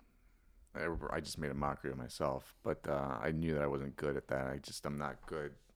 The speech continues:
talking in front of large crowds. What we're doing now, one-on-one, it's fine, um, and for the whole world to listen to anyway. But, uh, yeah, so the wedding's happening.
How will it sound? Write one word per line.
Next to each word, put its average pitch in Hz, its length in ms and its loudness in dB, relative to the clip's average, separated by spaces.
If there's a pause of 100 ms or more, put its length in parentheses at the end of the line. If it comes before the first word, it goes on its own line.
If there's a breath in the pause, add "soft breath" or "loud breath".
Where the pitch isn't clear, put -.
(340)
talking 71 640 -4
in 71 60 -10
front 73 220 -4
of 65 60 -6
large 69 300 0
crowds. 76 480 2
What 92 220 4
we're 90 120 4
doing 78 260 0
now, 76 280 2
one-on-one, 71 460 -2
it's 69 160 -6
fine, 67 440 -2 (160)
um, 67 360 -4 (220)
and 71 120 -10
for 71 100 -8
the 69 80 -4
whole 69 300 -2
world 69 320 -2
to 80 80 -10 (120)
listen 73 300 -8
to 71 140 -8
anyway. 73 240 -4 (100)
But, 82 240 0
uh, 73 220 4 (1040 loud breath)
yeah, 120 280 4
so 113 580 8 (120)
the 117 80 2
wedding's 120 240 10
happening. 95 600 0